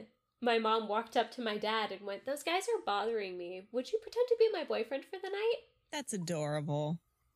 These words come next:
Speaker 1: It's very cute. I love my parents' meeting story. <laughs> And thus, thirty-some years later? Longer than that. I, I'm bad at math today. What's twenty twenty minus nineteen seventy-eight?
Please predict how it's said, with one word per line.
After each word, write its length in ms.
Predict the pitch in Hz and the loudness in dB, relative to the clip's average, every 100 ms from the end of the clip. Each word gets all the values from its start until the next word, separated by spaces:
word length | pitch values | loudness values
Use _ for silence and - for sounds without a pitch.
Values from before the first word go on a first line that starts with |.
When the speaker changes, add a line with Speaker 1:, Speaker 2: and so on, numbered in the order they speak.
| _ | _
Speaker 1:
It's 300 | - 233 214 | -2 0 0
very 280 | 202 175 220 | 0 0 -2
cute. 220 | 220 214 | 0 0
I 120 | 190 | 0
love 200 | 139 147 | 0 -2
my 120 | 220 - | -2 -4
parents' 420 | - - - 233 | -4 -4 -6 -6
meeting 260 | - - | -6 -6
story. 380 | 269 - - - 330 - - - _ 440 | -6 -6 -2 0 0 -4 -18 -20 _ 0
<laughs> 80 | 349 - - - - _ _ _ _ - - - - - - _ _ - | 0 -4 -8 -12 -18 _ _ _ _ -20 -20 -20 -20 -20 -20 _ _ -4
And 200 | 330 359 | 0 4
thus, 460 | 440 466 - - - - _ _ _ _ - - - - - | 6 6 4 -8 -12 -20 _ _ _ _ -20 -20 -16 -16 -2
thirty-some 600 | 285 285 285 285 269 311 | 0 0 -4 -4 -4 -4
years 320 | 294 294 330 - | -6 -6 -6 -8
later? 240 | - - 440 403 _ _ _ - | -6 -6 -6 -10 _ _ _ -6
Longer 300 | - 427 277 | -2 0 -2
than 140 | - | -2
that. 220 | 196 127 - - _ _ _ _ _ | -4 -4 -6 -14 _ _ _ _ _
I, 60 | 262 - - - - - | -8 -8 -14 -20 -10 2
I'm 220 | 508 359 | 2 6
bad 260 | 247 240 247 | 8 10 8
at 100 | - | 4
math 300 | 196 202 - | 2 0 -2
today. 520 | 196 180 185 185 208 - _ _ - - - _ | -2 0 0 -2 -6 -16 _ _ -18 -18 -20 _
What's 200 | 302 - | -6 -4
twenty 280 | - 320 294 | -6 -4 -2
twenty 300 | - 262 240 | -2 0 0
minus 380 | 233 220 220 | 0 0 0
nineteen 320 | - 220 240 214 | -2 -2 -6 -4
seventy-eight? 640 | 233 214 202 - - - | -4 -4 -4 -4 -4 -6